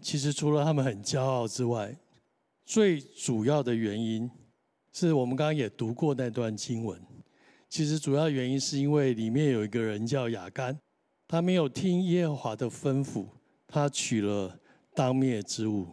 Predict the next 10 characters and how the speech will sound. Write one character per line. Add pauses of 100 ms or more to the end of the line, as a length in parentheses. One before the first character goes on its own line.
(680)
所
以
耶
和
华
的
怒
气 (420)
就
向